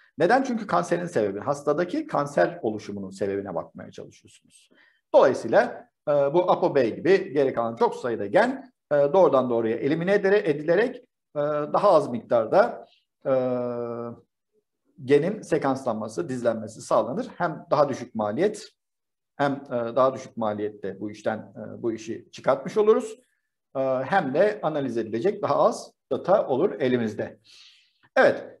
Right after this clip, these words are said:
en son olarak trans-, transkriptom dizileme, e, transkriptom dizilemeye bakalım.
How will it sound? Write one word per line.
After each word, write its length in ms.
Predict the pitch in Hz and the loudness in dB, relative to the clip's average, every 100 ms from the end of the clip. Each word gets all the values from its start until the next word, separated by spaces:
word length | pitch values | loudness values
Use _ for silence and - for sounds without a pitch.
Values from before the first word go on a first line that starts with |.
| _ | _
en 140 | 220 254 | 2 2
son 220 | - 208 | 0 0
olarak 300 | 185 220 247 | 2 2 0
trans-, 320 | 202 202 190 | -2 -2 -4
transkriptom 680 | - 185 180 214 202 208 190 | 0 2 2 -2 0 0 0
dizileme, 360 | 143 135 131 180 | -4 -4 -2 0
e, 300 | 208 - 135 127 127 123 123 117 120 | -2 -4 -4 -2 -2 -2 -4 -8 -6
transkriptom 600 | 170 165 165 - 185 160 | -2 -2 -4 -4 -2 -2
dizilemeye 380 | 127 120 113 110 | -4 -4 -2 -2
bakalım. 380 | 110 156 240 | 0 0 -2